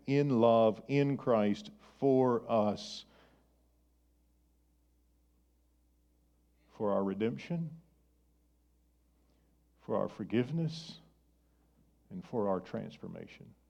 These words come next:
for our formation. He was obedient to the point of death, even death on a cross. His hands were stretched, his hands were pierced, his feet were pierced, his face was torn.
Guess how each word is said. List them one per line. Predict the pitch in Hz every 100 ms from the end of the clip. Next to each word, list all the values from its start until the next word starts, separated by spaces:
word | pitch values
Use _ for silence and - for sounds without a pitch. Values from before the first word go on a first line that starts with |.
| _ _ _ _ -
for | 120 104
our | 98 - - _ -
formation. | 131 101 82 69 - - - _ _ _ _ _ _ _ _ _ _ _ _ _ _ _ _ _ _ _ _ _ _ _ _
He | 104
was | 87
obedient | 104 127 120 117
to | 120
the | 110
point | 127 120
of | 110
death, | 127 117
even | 120 117
death | 123 120
on | 147 127
a |
cross. | 117 135 123 123 - - - - - _ _
His | -
hands | 147 156 135
were | 139
stretched, | - 156 143 143 -
his | 127
hands | - 147 147 139
were |
pierced, | 135 143 135 135
his | 110
feet | - 160 156
were | 143
pierced, | 139 143 135 -
his | 117 107 - - - -
face | - - 160 156 - - - - -
was | 131 131 - - - _ _
torn. | - 190 190 175 170 170